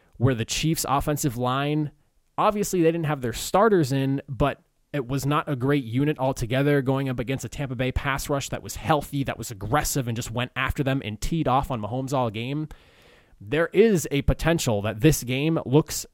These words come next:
eerily similar to what happened last year if Joe Burrow does not have the time to, in the pocket to do what he does best. I'm a little concerned for the Bengals. They need to focus on establishing some sort of a run game,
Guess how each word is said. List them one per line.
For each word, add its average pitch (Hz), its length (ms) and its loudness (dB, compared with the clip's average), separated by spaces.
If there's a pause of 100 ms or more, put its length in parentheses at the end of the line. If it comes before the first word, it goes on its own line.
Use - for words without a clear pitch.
(100)
eerily 156 360 4
similar 127 500 0
to 117 120 -6
what 110 140 -4
happened 110 360 -4
last 101 360 -6
year 101 180 -6
if 98 180 -6
Joe 120 220 0
Burrow 113 300 -2
does 123 260 -4
not 120 220 -6
have 113 240 -2
the 101 80 -6
time 123 560 -2 (260)
to, - 160 -6
in 143 140 2
the 120 80 -2
pocket 127 480 -2
to 139 100 -6
do 143 220 4
what 117 140 -4
he 123 120 -2
does 117 300 -4
best. 101 440 -8 (400)
I'm 143 160 2
a 131 60 0
little 165 220 6
concerned 160 640 0 (840)
for - 120 0
the 135 100 2
Bengals. 170 560 2 (140)
They 135 100 -2
need 139 140 -2
to 123 80 -4
focus 156 340 0
on 135 140 0
establishing 185 640 -2
some 190 240 0
sort 202 220 2
of 170 60 -2
a 143 60 0
run 135 300 0
game, 180 280 -2